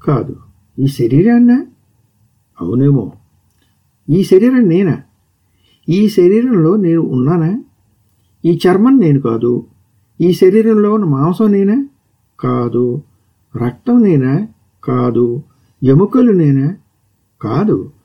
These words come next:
ఇవేవీ నేను కాకపోతే నేను శరీరాన్ని ఎలా అవుతాను? పోనీ నేను ఈ శరీరంలో ఉన్నానా అంటే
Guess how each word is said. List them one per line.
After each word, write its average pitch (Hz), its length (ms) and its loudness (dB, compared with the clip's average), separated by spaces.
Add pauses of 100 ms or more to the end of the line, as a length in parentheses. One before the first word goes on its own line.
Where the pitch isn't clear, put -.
(320)
ఇవేవీ 165 480 4
నేను 254 240 2
కాకపోతే 143 880 -6 (720)
నేను 147 220 0
శరీరాన్ని 147 840 0
ఎలా 123 220 -8
అవుతాను? 139 460 -4 (840)
పోనీ 147 480 0 (800)
నేను 202 260 4
ఈ 180 120 0
శరీరంలో 208 640 2
ఉన్నానా 160 520 0
అంటే 123 520 -4